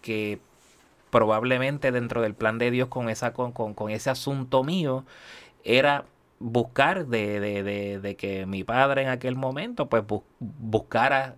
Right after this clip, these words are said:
y se acordara de que hay un Dios en el cielo al que cuando se le pide de rodillas, él obra.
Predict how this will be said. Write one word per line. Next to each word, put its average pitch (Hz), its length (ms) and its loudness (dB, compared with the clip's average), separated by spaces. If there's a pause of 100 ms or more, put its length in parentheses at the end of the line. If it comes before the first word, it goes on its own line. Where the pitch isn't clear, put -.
(120)
y 127 120 -4
se 127 100 2
acordara 123 440 2
de 127 120 0
que 113 80 -2
hay 110 120 -2
un 117 120 -6
Dios 123 180 0
en 120 140 -4
el 113 120 -2
cielo 170 500 2
al 101 180 0
que 107 180 -6
cuando 101 400 -2
se 104 140 -4
le 101 120 -2
pide 104 260 -4
de 123 120 2
rodillas, 135 540 2
él 110 180 4
obra. 90 300 -2